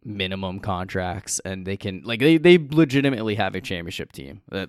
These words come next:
just looking at this team, you know, assuming that their veterans like, uh, LeBron and Anthony Davis can stay healthy and, like, <laughs> they're, they're not showing their age this year. I think the Lakers basically bringing back their team. Rui Hachimura,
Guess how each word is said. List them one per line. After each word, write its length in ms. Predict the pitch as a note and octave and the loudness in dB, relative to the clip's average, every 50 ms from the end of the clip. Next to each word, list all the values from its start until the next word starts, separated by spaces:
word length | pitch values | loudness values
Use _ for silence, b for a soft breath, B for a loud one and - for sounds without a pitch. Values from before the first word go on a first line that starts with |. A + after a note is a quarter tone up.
| F2+ G2+ | -10 -12
just 220 | F#2 G2+ G#2 G2 F#2+ | -8 -8 -8 -6 -6
looking 380 | F#2+ F#2+ F#2+ F2+ - F#2 F2 | -8 -10 -10 -10 -10 -10 -10
at 200 | F2 E2+ E2+ - | -8 -8 -8 -8
this 180 | E2 E2+ E2 - | -10 -10 -10 -10
team, 300 | - - E2 D#2 D#2 D#2+ | -10 -12 -14 -14 -14 -14
you 80 | D#2 E2 | -12 -10
know, 100 | F2 F#2 | -6 -4
assuming 400 | F#2+ G2 - G#2+ A2 G#2+ G#2+ G#2 | -2 0 2 2 4 4 2 2
that 180 | G#2 G2+ G2 - | 2 2 0 2
their 360 | - G2 G2 G2 F#2+ G2 G2 F2+ | 0 0 2 2 0 0 -2 0
veterans 800 | F#2+ G#2+ G2+ G2 G2 F#2+ G2 F#2+ F#2+ F2+ F#2 F#2 F2+ - - - _ - | 2 2 2 2 2 0 0 -2 -2 -2 -4 -6 -6 -6 -8 -8 _ -2
like, 300 | G#2 F#2 F#2+ F#2 - - _ - - - _ _ _ _ _ _ - | 0 0 0 -2 -6 -12 _ -20 -20 -20 _ _ _ _ _ _ -4
uh, 200 | G#2 G2+ F#2 F2 | -2 0 0 0
LeBron 460 | F2+ G2+ G2+ G#2 G#2 G2 F#2+ F#2+ F#2+ F#2+ | 0 0 0 0 0 2 2 2 0 0
and 100 | F#2+ G2 | -2 -2
Anthony 300 | G2 F#2+ - G#2 G2 F#2+ | -2 -2 -2 -2 -2 0
Davis 380 | F#2 F#2+ F#2+ F#2 F#2 G2 G2 - | 2 2 2 2 2 0 -2 -2
can 120 | - F#2 | -4 -6
stay 240 | - - G2 F2 F2 | -4 -2 0 0 0
healthy 560 | F#2+ G2+ F2+ F#2+ G#2 - - D3 D3+ E3+ E3 | 2 2 2 2 0 0 0 2 4 4 4
and, 140 | B2+ G2+ G2 | 4 4 4
like, 160 | F2+ F#2 - | 2 0 0
<laughs> 0 | |
they're, 240 | - G2+ B2+ A#2 G#2+ | 2 4 4 4 4
they're 140 | F#2+ G#2+ G#2+ | 4 2 4
not 260 | G#2 G2+ G2+ G2+ - B B B B B B | 4 4 2 2 0 B B B B B B
showing 340 | - - - A#2+ A2+ G#2 G2 | -2 4 6 6 6 6 4
their 160 | G2+ G2 G2 - | 4 2 2 2
age 360 | - F#2+ G2 G2+ A2+ A#2 A#2 | 2 2 2 2 2 2 4
this 240 | C3 C3 B2+ - - | 2 2 2 2 2
year. 280 | C#3+ D3 C#3+ C#3+ C#3 C#3 B B B B B B B B B - | 4 4 6 4 2 0 B B B B B B B B B 6
I 80 | B2 | 8
think 180 | B2 B2 B2+ A2+ | 8 8 8 8
the 80 | A2+ A2 | 6 6
Lakers 580 | G#2 G2+ G#2 F#2+ A2 A2+ G#2+ G#2 G2+ G2 F#2 | 6 6 4 4 4 6 6 6 6 4 0
basically 640 | - - - - B2+ C#3 D3 D3+ D3+ D3+ D3+ C#3+ B2+ | -4 -10 -6 2 4 6 6 6 4 4 4 4 4
bringing 500 | F#2+ - G#2+ G2+ G#2+ A2+ A#2 A#2+ B2 A2+ | 4 0 -2 -2 0 0 0 0 2 2
back 260 | A2 A2 A2+ A2 G#2+ | 2 2 2 0 0
their 160 | - B2+ A#2+ | 0 -2 -2
team. 520 | A2 - - A#2 G#2+ G#2+ A2 A2 A2 A2 G#2+ b b b b b b | -2 -4 -6 -6 -6 -6 -6 -6 -8 -8 -12 b b b b b b
Rui 260 | F2+ A#2 B2+ B2+ B2 | 4 8 10 10 10
Hachimura, 720 | A#2+ A#2+ A#2+ A#2 - A#2+ G#2+ G#2 G2+ G2+ G2+ A2+ A#2+ B2 | 10 8 6 6 4 2 0 2 2 2 2 0 0 -2